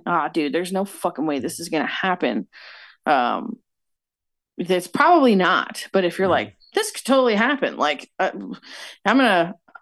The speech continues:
Speaker 1: I'm gonna believe, and, you know, it, you know, we'll see what happens. A lot of the time, I feel like it does. It, it,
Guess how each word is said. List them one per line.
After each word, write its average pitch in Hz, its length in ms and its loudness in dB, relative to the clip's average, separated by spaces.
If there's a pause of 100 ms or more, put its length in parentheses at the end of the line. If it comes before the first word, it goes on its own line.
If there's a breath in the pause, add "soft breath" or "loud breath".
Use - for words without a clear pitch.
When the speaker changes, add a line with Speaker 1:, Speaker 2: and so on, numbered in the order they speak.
Speaker 1:
I'm 220 60 4
gonna 233 140 6
believe, 196 680 0
and, 165 440 -4
you 190 120 0
know, 165 300 -2 (600 loud breath)
it, - 280 -2 (920)
you 190 160 0
know, 160 260 -2 (260)
we'll 196 80 -2
see 247 200 0
what 254 120 4
happens. - 480 -4
A 147 40 -4
lot 180 240 2
of 254 60 -2
the 254 60 -2
time, 247 240 -2
I 240 80 0
feel - 140 -6
like - 160 -4
it 240 100 -8
does. - 380 -6 (140)
It, - 200 -6 (120)
it, - 260 0